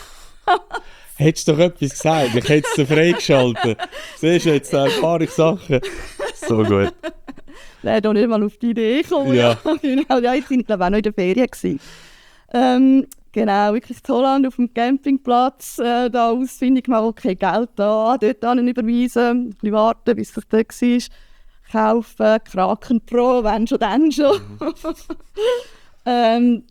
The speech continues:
Speaker 1: ganz Handyverbindung war so ein bisschen shaky gewesen und ich habe ja gebibbert, ob das wirklich klappt. Ähm, ja, und dann habe ich am, nicht am fünften, sondern dann am sechsten August, aber ist ja immer noch gut gewesen, genau so, den ersten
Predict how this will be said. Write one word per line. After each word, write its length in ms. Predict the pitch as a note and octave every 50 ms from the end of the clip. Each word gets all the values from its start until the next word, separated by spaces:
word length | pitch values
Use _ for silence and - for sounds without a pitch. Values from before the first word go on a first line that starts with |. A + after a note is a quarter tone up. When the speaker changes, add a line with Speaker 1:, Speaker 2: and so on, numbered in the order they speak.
| _ _
Speaker 1:
ganz 340 | - A#3+ A#3 B3 C4 A#3+ - -
Handyverbindung 800 | C4 A3+ B3 C#4 D4 F4+ F#4 C#4+ B3 B3 C#4 D4+ D4+ D#4 D4+ B3
war 340 | C#4 D4 C#4 - - B3+ D4+
so 60 | D4
ein 40 | C#4
bisschen 200 | D4 - - A#3+ A#3+ C4+
shaky 280 | D#4 - - D#4+ C4
gewesen 240 | - - - C4 C4+ C4+
und 60 | B3
ich 160 | A#3+ - -
habe 160 | G3 G3+ G#3 G#3+
ja 140 | G3 G3+
gebibbert, 580 | - - - - A#3 G#3 - G#3+ F3+ E3+ G3+ - - - - - D4+ D4+ A#3
ob 80 | A3+ - -
das 200 | - G#3 - -
wirklich 440 | F3+ F#3+ - - - - A#3 - - -
klappt. 260 | - - - F2+ - - - - - - - - - - - - - - - - - - _ - - - - - - - - - - - - - - - - - _ _ _ _ -
Ähm, 440 | A3+ A3 G3+ F#3+ G3 G3 G3+ G#3 A#3
ja, 180 | A#3 G3 F3+
und 340 | G#3 C4+ G4+ D5+ B4 A4 - _ -
dann 320 | F#4 F4 F4 F4 E4+ D#4
habe 160 | D#4 E4 E4+ F4
ich 160 | F#4 G#4 - - - - - - - _ _ _ _ _ -
am, 300 | - F#3 F#3 F#3+ F#3 F#3+
nicht 220 | F#3+ G3 G#3 F#3+ G3+
am 60 | F#3+
fünften, 400 | - C#4+ E4 F4+ - - - C#4+
sondern 300 | - G#3+ A3 G#3+ F#3 F3+
dann 100 | - F#3
am 60 | F3+
sechsten 380 | - - B3 D#4+ - - - D4
August, 360 | D4 C#4+ D#4 D#4 D4 - -
aber 120 | G3+ F#3+ G3+
ist 80 | G3
ja 100 | F3+ D#3+
immer 200 | D3+ D#3+ - A3
noch 60 | A3+
gut 180 | G#3+ A2 A2+ -
gewesen, 140 | - - G2
genau 280 | - D#2 - - - -
so, 160 | - - - - - _ _ _ _ _ _ _ _ _ _ - -
den 100 | F3 - -
ersten 500 | F3 F#3+ F#3+ G3+ - - - A3+ F3+ G3